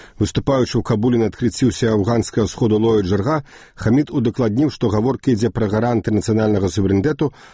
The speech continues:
аб поўным спыненні начных рэйдаў і ператрусаў прыватных дамоў. Прэзідэнт адзначыў, што ў гэтым выпадку стане магчымым доўгатэрміновае знаходжанне амерыканскіх войскаў у Афганістане і пасля дзве тысячы чатырнаццатага году.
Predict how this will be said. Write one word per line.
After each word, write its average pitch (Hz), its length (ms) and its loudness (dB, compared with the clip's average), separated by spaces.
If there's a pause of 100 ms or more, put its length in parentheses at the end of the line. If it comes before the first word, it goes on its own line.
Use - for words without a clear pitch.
(120)
аб 127 200 -4
поўным 143 360 2
спыненні 117 600 2
начных 107 400 -2
рэйдаў 135 360 0
і 117 60 -4
ператрусаў 110 540 -2
прыватных 92 480 0
дамоў. 101 400 0 (400)
Прэзідэнт 107 560 0
адзначыў, 123 480 -2
што - 160 -4
ў 113 160 0
гэтым 101 160 0
выпадку 143 320 -2
стане 156 320 0
магчымым 139 400 0
доўгатэрміновае 123 880 0
знаходжанне 110 640 0
амерыканскіх 107 640 -2
войскаў 120 400 0
у 104 80 2
Афганістане 104 640 0 (420)
і 147 80 0
пасля 135 400 0
дзве 110 160 -2
тысячы - 400 -2
чатырнаццатага 113 680 -2
году. 98 360 -2